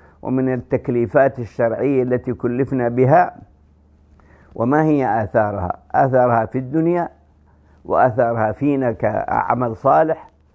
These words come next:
وآثارها يوم نلقى الله. هذه هي الحياة التي عليها شان السير إلى الله سبحانه وتعالى في أفراحنا وفي أتراحنا. فنسأل الله أن يعيد هذا العيد في خير ومزيد،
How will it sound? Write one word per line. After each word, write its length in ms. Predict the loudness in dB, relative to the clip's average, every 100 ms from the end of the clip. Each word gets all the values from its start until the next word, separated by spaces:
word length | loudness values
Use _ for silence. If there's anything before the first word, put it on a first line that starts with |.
| _ _ _
وآثارها 640 | -2 0 0 0 -2 -2 -4
يوم 320 | -4 -6 -8
نلقى 340 | -8 -10 -10
الله. 340 | -8 -6 -6 -8 -16 _ _ _ _ _ _
هذه 480 | 0 0 2 2 2
هي 60 |
الحياة 560 | 2 0 0 4 4 4
التي 360 | 0 -4 -4 -4
عليها 480 | -2 -2 0 0
شان 320 | 0 0 0 -2
السير 520 | -8 -2 0 0 0
إلى 120 | -2
الله 400 | 0 4 4 2 -6 _ _ _ _
سبحانه 600 | -14 -10 -4 -2 -2 -4
وتعالى 540 | -4 0 2 2 -2
في 200 | -4 -4 -4
أفراحنا 680 | -2 2 2 2 -4 -2 0
وفي 380 | -2 -2 -2
أتراحنا. 640 | -2 0 0 0 -4 -14 -16 _ _ _ _ _ -6
فنسأل 360 | -4 -2 -2
الله 400 | -2 -2 0 2
أن 300 | 2 2 -2
يعيد 320 | -4 -4 -4
هذا 260 | 0 0 0
العيد 480 | -6 -4 -4 -4 -8
في 200 | -6 -6
خير 320 | 0 0 2
ومزيد، 680 | -4 -4 -4 -2 -2 -4